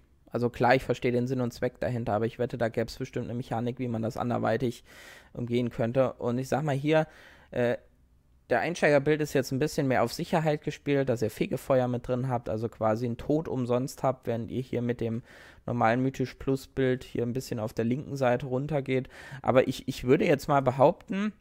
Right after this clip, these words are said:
vergleichen wir das mal mit dem, äh, Raid-Bild, da ändert sich auch ein bisschen was. Äh, ihr seht übrigens auch gleich, jetzt ist Raid-Bild drin, wenn ich auf Mythisch Plus gehe, werden auch direkt die Talente schon geswappt. Also man sieht dann sofort,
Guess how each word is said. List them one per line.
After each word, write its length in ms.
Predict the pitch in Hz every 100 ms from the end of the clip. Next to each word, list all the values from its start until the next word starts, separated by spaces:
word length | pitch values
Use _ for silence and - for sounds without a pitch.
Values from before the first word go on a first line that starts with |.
| _ _ _ _ _ _ _ _ - -
vergleichen 320 | - - 139
wir 80 | 131
das 200 | 127 -
mal 100 | 139
mit 180 | 127 120
dem, 260 | 117 117 123 - - _ - -
äh, 240 | 123 113
Raid-Bild, 680 | - 117 131 160 - 151 151
da 80 | 131
ändert 300 | - 123 131
sich 280 | - 127 -
auch 280 | 110 135 135
ein 80 | -
bisschen 580 | - 147 - 180 160 147
was. 460 | 143 147 - - - _ _ _ _ - -
Äh, 260 | 120 120
ihr 100 | -
seht 280 | 123 151 -
übrigens 360 | - - 135 135
auch 160 | 120 -
gleich, 380 | 113 127 160
jetzt 260 | - - -
ist 180 | - -
Raid-Bild 380 | 127 - 160 -
drin, 120 | 139
wenn 100 | 131
ich 100 | 147
auf 120 | 123
Mythisch 280 | 135 147 131
Plus 320 | - 151 -
gehe, 260 | 156 165 175 - - _
werden 180 | 123 127
auch 120 | 135
direkt 360 | - 127 139 -
die 80 | 131
Talente 460 | 139 123 131 151
schon 220 | - 139
geswappt. 560 | 123 - - 147 - -
Also 220 | 113 117
man 200 | 117 117
sieht 180 | 135 131
dann 140 | 131
sofort, 540 | 120 - - 143 139